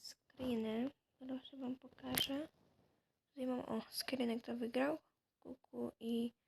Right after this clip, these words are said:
Iwo. Tu mam ich zapisane niki, więc tu proszę.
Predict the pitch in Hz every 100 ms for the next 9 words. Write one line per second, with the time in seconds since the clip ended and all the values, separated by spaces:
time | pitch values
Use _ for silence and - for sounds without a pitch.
0 | _ _ _ _ _ _ - 247 277 320
1 | _ _ - 240 226 226 240 226 - -
2 | 220 214 220 240 269 294 - 247 247 -
3 | 240 - 254 247 - 294